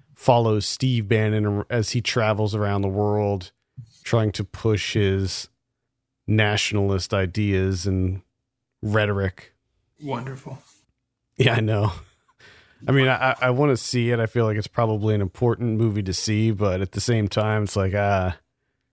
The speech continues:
Speaker 1: mm, I don't really want to. <laughs>
Speaker 2: I just, it's one of those things that you are just rooting for cirrhosis.
Speaker 1: <laughs> Yeah.
Speaker 2: Do your thing.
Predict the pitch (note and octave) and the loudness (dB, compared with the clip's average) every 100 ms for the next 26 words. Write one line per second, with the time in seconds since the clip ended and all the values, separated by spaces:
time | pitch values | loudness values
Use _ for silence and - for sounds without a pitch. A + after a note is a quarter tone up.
0 | _ - - E2 E2 F2 D#2+ _ _ _ | _ -16 -6 -2 0 -2 -4 _ _ _
1 | _ _ _ - G2 F#2+ - F#2 F2+ E2+ | _ _ _ -4 0 -2 -2 -2 0 0
2 | F2+ F2+ - A2 F#2+ - - - B2 B2+ | -2 -2 0 0 -2 -8 -6 -4 -2 -2
3 | A#2+ A2 B2 A#2 A#2 - A#2+ A#2 A2+ G#2+ | -2 -2 -4 -6 -6 -6 -4 -2 -4 -4
4 | - G#2+ G#2 - G2 A2 A#2 F#2 F2+ G#2 | -6 -6 -6 -10 -8 -6 -6 -6 -10 -12
5 | F2 - - - A#2+ B2+ C3 - B2 - | -12 -14 -16 -6 -4 -2 -4 -4 -6 -6
6 | A#2+ G#2 G2+ - G2+ - - _ _ _ | -6 -4 -6 -8 -10 -12 -12 _ _ _
7 | _ _ _ _ _ - F#2+ - A#2+ G#2+ | _ _ _ _ _ -2 2 2 2 0
8 | - _ _ - A2 A#2 G2+ - - - | -6 _ _ -2 2 2 0 -4 -20 -20
9 | _ - - D3 D3+ D#3 D#3 - A2+ G#2 | _ -10 4 6 8 6 4 2 2 2